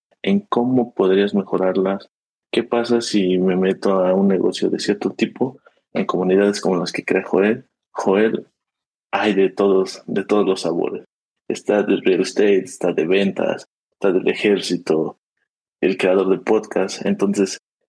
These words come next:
para mí es como, claro, claro que se puede,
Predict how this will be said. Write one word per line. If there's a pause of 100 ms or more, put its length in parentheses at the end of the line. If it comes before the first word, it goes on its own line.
(160)
para
mí
es
como, (420)
claro, (420)
claro
que
se
puede,